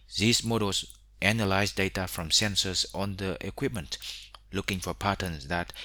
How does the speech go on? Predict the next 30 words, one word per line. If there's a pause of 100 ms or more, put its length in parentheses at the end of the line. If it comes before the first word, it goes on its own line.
(260)
indicate
a
potential
problem. (560)
If
a
problem
is
detected, (400)
the
equipment
can
be
serviced (180)
or
replaced
before
it (120)
fails, (420)
preventing
downtime (340)
and
saving
money. (1500)
A
I
is
also
playing
a